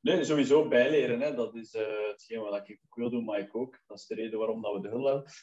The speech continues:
Nu, Bert, ik ga nog niet te veel vertellen. Eh, dat mag niet van Mike, denk ik. Maar stel dat die kans zich voordoet, hè, op korte termijn,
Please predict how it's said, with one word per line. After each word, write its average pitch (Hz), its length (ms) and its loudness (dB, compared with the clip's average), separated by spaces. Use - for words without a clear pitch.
Nu, 135 240 4
Bert, 160 180 4
ik - 80 -10
ga 185 80 4
nog 160 180 2
niet 202 140 0
te 165 100 2
veel 185 220 4
vertellen. 202 520 2
Eh, 135 640 0
dat 113 140 -4
mag - 200 -8
niet 156 120 -10
van 117 140 0
Mike, 139 220 0
denk 147 180 -4
ik. 156 100 -4
Maar 120 140 2
stel 165 340 2
dat 147 160 0
die 131 100 0
kans 151 300 -2
zich - 200 -8
voordoet, 165 560 2
hè, 127 100 2
op 135 160 -2
korte 135 280 -2
termijn, 131 500 -2